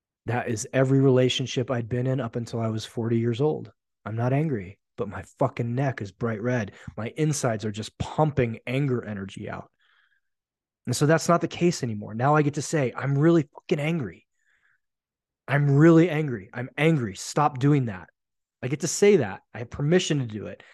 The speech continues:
and I connect it to my heart. And so I don't bowl whoever's in front of me over.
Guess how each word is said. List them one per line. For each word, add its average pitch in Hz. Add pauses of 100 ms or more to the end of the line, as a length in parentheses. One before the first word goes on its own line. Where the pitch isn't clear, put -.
(120)
and 123
I 123
connect 147
it 160
to 151
my 139
heart. 123 (320)
And 113
so 135
I 127
don't 147
bowl 160
whoever's 143
in 131
front 147
of 139
me 135
over. 135